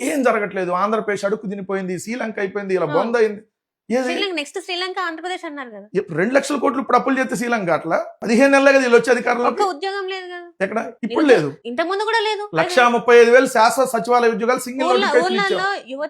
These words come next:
Speaker 2: లేదు, వలసలు పోతున్నారు, పా-, అటు బెంగళూరు పోతున్నారు, ఇటు
Speaker 1: మే-,
Speaker 2: హైదరాబాద్ పోతున్నారు,
Speaker 1: మే-,
Speaker 2: అటు చెన్నై పోతున్నారు.
Speaker 1: మేము,
Speaker 2: అని
Speaker 1: మేము ప్రభుత్వ ఉద్యోగాలు, ప్రభుత్వ ఉద్యోగాలు, శాశ్వత ప్రభుత్వ ఉద్యోగాలు రెండున్నర లక్షల ఉద్యోగాలు ఇచ్చాం. ఏది?
Speaker 2: లేదు, మీరు,
Speaker 1: ప్రభు-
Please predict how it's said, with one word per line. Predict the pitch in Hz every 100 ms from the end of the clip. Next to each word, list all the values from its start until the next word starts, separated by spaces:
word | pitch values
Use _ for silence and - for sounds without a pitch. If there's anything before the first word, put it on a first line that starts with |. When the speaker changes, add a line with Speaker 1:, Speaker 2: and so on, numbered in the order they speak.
| 349
Speaker 2:
లేదు, | 320 302
వలసలు | 330 254 262 339 330
పోతున్నారు, | 294 285 269 262 254 285 269 233 240
పా-, | 226 240
అటు | 247
బెంగళూరు | 226 220 285 339
పోతున్నారు, | 339 349 339 349 349
ఇటు | 277
Speaker 1:
మే-, |
Speaker 2:
హైదరాబాద్ | 254 262 330 339
పోతున్నారు, | 349 339 277 349
Speaker 1:
మే-, | 359
Speaker 2:
అటు | 359
చెన్నై | 302 330
పోతున్నారు. | 349 320 320 277 269 277 269 -
Speaker 1:
మేము, | 175
Speaker 2:
అని | 214 196
Speaker 1:
మేము | 196 208
ప్రభుత్వ | - 165 170 214 - 220
ఉద్యోగాలు, | 185 151 135 190 156 143 123
ప్రభుత్వ | - 147 151 196 190 202
ఉద్యోగాలు, | 170 156 165 165 156 180
శాశ్వత | - 156 170 - 233 202 185
ప్రభుత్వ | 170 170 175
ఉద్యోగాలు | 147 156 175 190
రెండున్నర | 165 165 156
లక్షల | 143 - 185
ఉద్యోగాలు | 165 160 139
ఇచ్చాం. | 135 - 165
ఏది? | 185
Speaker 2:
లేదు, | 202 240 330
మీరు, | 254
Speaker 1:
ప్రభు- | 190